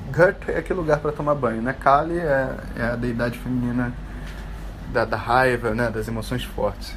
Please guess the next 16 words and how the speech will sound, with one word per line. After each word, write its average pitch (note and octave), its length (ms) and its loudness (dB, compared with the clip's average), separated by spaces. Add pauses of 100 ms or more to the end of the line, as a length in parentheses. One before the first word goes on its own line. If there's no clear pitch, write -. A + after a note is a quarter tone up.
(160)
Então, C3 280 0
Kali C#3+ 300 4
Ghat, D3 300 2 (400)
o, A#2 400 0 (1400)
o C3+ 80 2
inglês C3+ 320 4
não C3+ 80 -2
conseguia B2 340 0
falar, C3 500 4 (380)
e - 100 -8
foi C3+ 120 4
se C3 80 -6
transformando C3 480 0
na C3 100 0
palavra B2 340 0
Calcutá. A#2 560 0